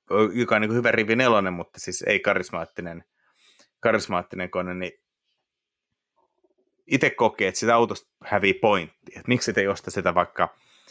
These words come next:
kolmekolmekymmentä iitä tai kolmekolmekymmentä E:tä Bemari, jos on se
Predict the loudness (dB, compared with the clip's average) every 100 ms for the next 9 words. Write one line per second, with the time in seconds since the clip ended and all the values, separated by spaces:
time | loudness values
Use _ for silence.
0 | _ _ 0 2 2 2 2 2 -2 -4
1 | 2 2 2 0 0 2 0 -2 -4 -6
2 | -12 _ _ _ _ _ 0 2 0 -4
3 | 0 2 4 2 0 -4 -8 -8 -8